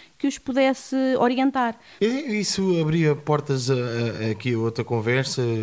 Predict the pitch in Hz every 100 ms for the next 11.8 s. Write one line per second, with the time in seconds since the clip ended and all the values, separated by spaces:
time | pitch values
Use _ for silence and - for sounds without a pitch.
0 | 107 101 117 120 110 101 98 90 - -
1 | - 113 - 113 113 101 113 104 110 107
2 | - 110 104 98 110 104 95 - 104 92
3 | 95 - 110 120 123 - - - - -
4 | - - 110 107 98 95 95 95 85 52
5 | 90 90 - 92 - 95 - _ - _
6 | _ - - - - 117 76 - - -
7 | 104 135 123 131 - - 143 139 113 92
8 | 76 73 - 85 80 78 76 107 127 113
9 | - - 101 104 131 127 120 117 110 113
10 | 107 110 110 131 165 110 80 92 - 92
11 | 85 - - - - - -